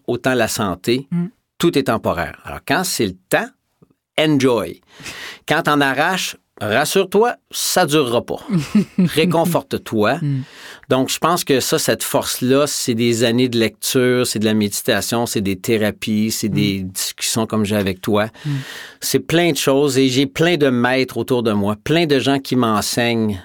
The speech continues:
Speaker 1: à, à être une meilleure personne, à être dans, être moins dans l'ego, être plus
Speaker 2: Mm.
Speaker 1: dans mon cœur. Ça, c'est, ça m-, ça m'a formé. Ça
Speaker 2: Mm.
Speaker 1: m'a, ça m'a vraiment formé.
Speaker 2: Mm. Lundi, euh, j'ouvre mon ordinateur et je lis sur ta page Facebook ce texte.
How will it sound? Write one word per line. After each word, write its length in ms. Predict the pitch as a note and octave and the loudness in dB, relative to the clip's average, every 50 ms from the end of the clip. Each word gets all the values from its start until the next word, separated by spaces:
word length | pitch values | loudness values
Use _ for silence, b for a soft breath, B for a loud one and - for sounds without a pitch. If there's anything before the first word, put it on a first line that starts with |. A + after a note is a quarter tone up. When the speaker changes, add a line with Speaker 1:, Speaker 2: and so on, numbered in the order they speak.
| - _ | -14 _
Speaker 1:
à, 540 | - G2+ F#2 F2 E2+ E2 E2+ - - - - - | -8 -6 -4 -4 -4 -6 -8 -10 -12 -12 -14 -10
à 140 | - A#2 A2 | -6 -4 -4
être 140 | A2 - - | -2 0 0
une 100 | A2 G#2 | 2 2
meilleure 360 | G2+ G2+ G2+ G#2+ A2+ A2+ - | 2 2 2 2 0 0 0
personne, 640 | - A#2+ G#2 - - - A2+ G#2+ G#2+ G#2+ A2 G#2+ G2+ | -2 -2 -2 -2 -2 -2 -2 0 0 -2 -2 -4 -4
à 80 | G2 G2+ | -2 -2
être 120 | G2+ G2+ A#2 - _ _ | -4 -4 -6 -14 _ _
dans, 500 | - A2 A2+ G#2+ G#2 G2+ G2 G2 F#2 E2+ - - - | -4 -2 0 0 0 0 -2 -2 -4 -6 -8 -10 -8
être 180 | G#2 A2 - | -8 -4 -2
moins 220 | - A2 A2+ A#2+ B2+ | 0 2 2 2 2
dans 120 | B2 A#2+ A#2+ | 2 2 2
l'ego, 420 | A#2+ B2 B2 G#2+ A2+ G#2+ A2+ A#2 | 2 2 2 2 0 0 0 -2
être 120 | A2 G#2 - | -4 -4 -2
plus 200 | E3+ D#3+ C3 A#2+ | 0 0 0 0
Speaker 2:
Mm. 60 | A#2+ A2 | 0 0
Speaker 1:
dans 60 | A2 | 0
mon 220 | A2 A2 G#2+ G#2 | 0 0 0 0
cœur. 360 | G2 - A#2 F#2+ F#2+ G#2 A#2 A#2+ B B B B B B B B B B B B B B B - | 0 -2 -2 0 -2 -2 -6 -10 B B B B B B B B B B B B B B B -8
Ça, 240 | - - - C3 B2 | -4 -2 0 0 0
c'est, 600 | - - A#2+ A2 G#2 G2 F#2 F2+ E2+ E2 E2+ D#2 C#2+ | 0 0 0 2 2 2 0 0 -2 -2 -4 -6 -6
ça 560 | - - - - - - - - - - B2+ | -6 -6 -6 -4 -6 -6 -6 -4 -2 -2 -2
m-, 200 | B2 B2 A#2+ A2 | 0 0 -2 -4
ça 160 | - - C3+ A#2+ | -2 0 0 2
m'a 120 | A#2+ A#2 | 2 0
formé. 600 | A#2 - - - - C#3 G#2 G2+ G2+ F#2+ G2+ F#2+ - _ _ | 0 -2 -2 -2 0 0 0 -2 -4 -6 -6 -8 -12 _ _
Ça 200 | _ - - - | _ -4 -2 0
Speaker 2:
Mm. 60 | A#2+ A#2 | 0 2
Speaker 1:
m'a, 240 | A#2+ A#2+ A#2+ A2+ B B B B B B - | 2 0 0 -2 B B B B B B -6
ça 140 | - C3+ C3 | 0 2 2
m'a 120 | C3+ C#3 | 4 4
vraiment 300 | C3+ C#3 D3 C#3+ D3 C#3+ | 4 2 4 2 2 2
formé. 420 | C#3 - C3 A2 F#2+ F#2 F2+ F#2 - _ _ _ _ _ _ - | 0 0 -2 -2 -2 -4 -6 -8 -12 _ _ _ _ _ _ -8
Speaker 2:
Mm. 160 | E3+ D3 B2+ B2 _ _ _ _ _ _ _ _ B B B B B B B B B B B - | -6 -6 -8 -10 _ _ _ _ _ _ _ _ B B B B B B B B B B B -2
Lundi, 600 | F3 E3+ F3 F3+ D#3+ D3 D#3 F#3 A3 A#3 A#3 G#3+ | 2 2 4 2 2 0 0 0 2 4 4 4
euh, 180 | F3+ E3 D#3+ D#3 | 4 2 0 0
j'ouvre 240 | C#3 D3+ F3+ F3+ | -2 -2 -2 0
mon 140 | F3+ F3 D#3+ D3+ | 0 0 0 0
ordinateur 420 | D3 C#3+ C#3+ D#3 C#3+ - G3+ G#3 | -2 -2 -2 -4 -2 -2 -2 -2
et 60 | G#3+ F3 | -2 0
je 100 | D#3 D#3 | -2 -2
lis 160 | C#3+ D#3 G3+ | -2 -2 -4
sur 200 | - - F#3 D3+ | -4 -4 -4 -4
ta 120 | - D#3+ D3 | -2 -4 -4
page 320 | - E3 E3 E3+ - - | -2 -2 -2 -2 -2 -4
Facebook 420 | - F3 D#3+ C#3+ C3+ C#3 F#3+ G3+ - | -4 -2 -2 -2 -2 -2 -2 -2 -2
ce 100 | - F3 | -2 -4
texte. 500 | D#3 - - C#3 - - - - - | -4 -4 -6 -8 -6 -8 -10 -8 -8